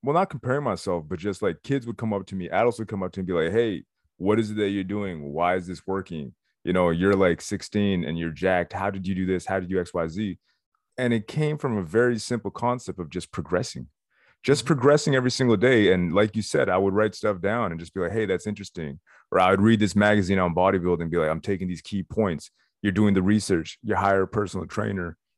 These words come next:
Speaker 1: <clears throat> you hire a nutritionist, you get yourself an individualized plan that can really help you excel. And I think that's one of the biggest things that I've always paid attention to.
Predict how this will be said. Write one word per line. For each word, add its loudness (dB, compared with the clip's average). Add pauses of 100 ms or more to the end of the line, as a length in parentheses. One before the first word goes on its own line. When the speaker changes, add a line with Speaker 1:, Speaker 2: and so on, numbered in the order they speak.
(100)
Speaker 1:
<clears throat> 2
you 2
hire 6
a 2
nutritionist, -4 (360)
you 0
get 6
yourself 4
an -2
individualized 0
plan -4
that -6
can -8
really -4
help -4
you -6
excel. -2 (840)
And 4
I 4
think -2
that's 2
one 2
of -2
the -2
biggest -2
things -6
that -4
I've -2
always -2
paid -6
attention -8
to. -10